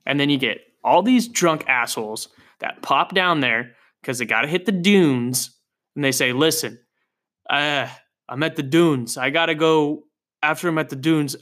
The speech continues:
Uh, I'll take that back. For those of you that really wanna know, listen, I went down to the dunes with my family,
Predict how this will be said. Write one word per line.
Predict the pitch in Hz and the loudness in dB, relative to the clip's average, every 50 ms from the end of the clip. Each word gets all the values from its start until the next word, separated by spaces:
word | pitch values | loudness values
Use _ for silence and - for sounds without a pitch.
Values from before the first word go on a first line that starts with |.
| _ - | _ -2
Uh, | 196 190 - | -2 -2 0
I'll | - 165 160 | 0 0 0
take | - 165 147 131 | 0 -2 -2 -2
that | 139 117 110 | -2 -4 -4
back. | 98 87 - _ - - _ _ _ _ - | -6 -10 -16 _ -20 -20 _ _ _ _ -10
For | - - 175 | -4 -2 0
those | 160 190 190 185 160 | 0 2 0 0 0
of | 160 | -2
you | 170 165 156 | -4 -4 -2
that | 131 113 98 113 | -2 -2 -4 -4
really | 127 127 143 147 135 127 | -4 0 0 2 2 2
wanna | 117 113 110 107 104 | 0 -4 -6 -10 -12
know, | 104 98 98 - _ _ _ _ _ _ _ _ - - _ _ _ _ _ _ _ _ _ _ _ | -14 -16 -18 -18 _ _ _ _ _ _ _ _ -20 -20 _ _ _ _ _ _ _ _ _ _ _
listen, | - 165 170 165 - - 147 123 120 117 120 - _ _ _ _ _ _ - | 2 4 4 4 4 2 0 -2 -2 -4 -10 -16 _ _ _ _ _ _ -4
I | - 147 | -2 0
went | 151 151 180 190 170 | 2 4 4 4 4
down | 180 175 180 180 | 2 0 0 0
to | 175 185 170 | 2 2 4
the | 151 160 | 4 4
dunes | 147 135 165 170 170 170 165 131 | 2 4 4 6 6 6 4 2
with | 156 143 - 156 | 0 0 0 0
my | 143 135 135 | 0 0 -2
family, | 131 - - 170 160 165 156 151 139 127 127 127 120 123 - | -2 -2 0 0 2 2 0 0 0 -2 -2 -4 -6 -8 -14